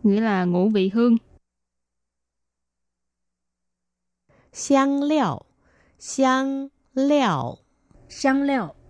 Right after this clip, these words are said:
Speaker 3: xiang liao có nghĩa là hương liệu, gia vị ha.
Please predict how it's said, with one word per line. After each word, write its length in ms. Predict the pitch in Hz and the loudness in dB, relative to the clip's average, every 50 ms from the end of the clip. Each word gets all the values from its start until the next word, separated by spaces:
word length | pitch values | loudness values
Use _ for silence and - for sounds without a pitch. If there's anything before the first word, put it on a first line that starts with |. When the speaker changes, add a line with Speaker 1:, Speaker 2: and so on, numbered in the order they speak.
| - _ | -20 _
Speaker 3:
xiang 240 | - - 254 240 247 | -8 -4 -2 0 0
liao 160 | 262 254 233 | 0 0 -2
có 140 | 226 254 254 | -2 -2 -2
nghĩa 200 | 254 240 190 170 | -2 -2 -2 -2
là 200 | 170 175 175 214 - | -2 -4 -6 -2 0
hương 220 | 247 269 254 254 | 0 0 0 0
liệu, 300 | 240 208 175 165 156 160 - _ _ - | 0 -2 -2 -4 -6 -10 -16 _ _ -4
gia 220 | 214 233 233 233 | -2 -2 0 -2
vị 340 | 226 208 196 170 160 135 143 196 202 | -2 -2 -4 -4 -4 -8 -12 -8 -6
ha. 140 | 220 226 | -4 -4